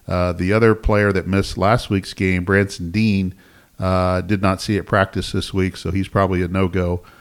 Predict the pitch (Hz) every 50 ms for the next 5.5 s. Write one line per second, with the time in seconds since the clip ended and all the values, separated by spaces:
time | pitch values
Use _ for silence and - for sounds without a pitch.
0 | - - - _ _ - 95 90 90 90 90 87 - - - 101 92 85 87 -
1 | - 101 90 85 90 80 92 92 - - 92 85 - - 85 82 98 101 101 98
2 | 90 85 85 82 92 90 - - - - - - _ _ - 104 104 104 104 104
3 | 104 113 139 139 147 147 147 139 143 143 131 131 131 131 127 127 117 - 131 117
4 | - 123 110 104 101 98 101 98 95 95 98 110 113 113 98 95 92 92 92 92
5 | 90 92 95 95 98 95 90 92 87